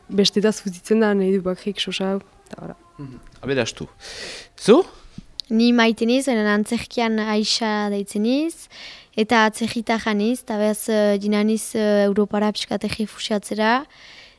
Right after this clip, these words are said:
Speaker 3: eta lantegi untara eta jatu niz, sos pixkaten irazteko.
Speaker 2: Eta nola jauntzia zira?
Speaker 3: Badut, eh, hileetan, buru gainean, eh, zai, zapi bat, eh, horiek duten bezala, joitura duten bezala, hala.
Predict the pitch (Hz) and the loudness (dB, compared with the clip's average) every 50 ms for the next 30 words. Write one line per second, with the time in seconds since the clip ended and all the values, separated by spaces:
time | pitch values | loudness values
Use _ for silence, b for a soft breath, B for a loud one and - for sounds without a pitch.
0 | B _ - 226 208 - 220 214 214 208 208 208 208 202 202 202 202 202 202 208 | B _ 0 0 0 2 0 2 4 4 4 4 4 4 4 4 2 2 2 4
1 | 208 208 208 202 220 202 214 214 208 - 214 214 214 - 214 202 214 202 196 202 | 4 2 2 2 2 2 2 2 2 2 0 0 0 -2 -2 -2 -2 0 0 0
2 | 208 220 - - 233 - - - - - - 226 208 202 - 202 202 196 196 196 | 0 0 0 0 -2 -2 -4 -6 -6 -4 -2 -2 -2 -2 0 0 0 0 0 -2
3 | 190 - - - 196 - - 180 185 202 240 - _ _ - - - _ _ - | -4 -4 -6 -8 -10 -6 -4 -4 -4 -4 -6 -10 _ _ -20 -20 -20 _ _ -20
4 | - 117 - 135 131 131 131 135 131 131 131 131 131 127 123 - - 135 135 - | -20 -10 -6 -2 0 2 2 2 4 4 4 4 4 2 0 0 0 0 0 0
5 | - 135 147 156 170 165 - - _ - - - - - _ _ 220 226 220 240 | 0 0 0 0 0 -2 -8 -18 _ -20 -20 -20 -20 -20 _ _ 0 2 2 2
6 | 226 - - 233 220 214 208 208 202 202 202 202 196 196 196 196 196 190 190 190 | 0 0 0 2 4 4 4 4 4 2 0 0 0 0 0 -2 -2 -2 -2 -4
7 | 190 196 196 202 208 208 208 202 - 220 208 214 214 208 202 202 196 208 214 226 | -4 -4 -2 0 2 2 2 2 0 -2 0 0 0 -2 -2 -2 -2 0 0 2
8 | 220 226 220 214 220 220 220 220 226 220 214 202 196 196 190 190 185 190 190 196 | 2 4 4 4 4 4 4 4 4 2 2 2 0 0 0 0 0 0 -2 -2
9 | 208 - _ _ _ _ _ _ _ _ _ _ _ - - 202 196 - 214 202 | -6 -10 _ _ _ _ _ _ _ _ _ _ _ -8 -6 -6 -2 2 2 0
10 | - - 220 220 220 208 220 220 - 233 214 202 202 196 196 208 208 202 196 - | 2 2 2 4 4 4 4 2 0 0 2 2 4 4 4 4 2 2 0 0
11 | - 208 202 - - 202 202 208 208 - 220 208 196 - - 214 202 202 202 196 | 0 0 0 0 0 0 2 0 2 2 2 2 2 2 -2 -2 0 0 0 -2
12 | 196 196 - 202 196 190 - - 190 185 190 196 190 190 196 | -4 -6 -6 -6 -6 -6 -6 -6 -8 -6 -6 -6 -8 -10 -12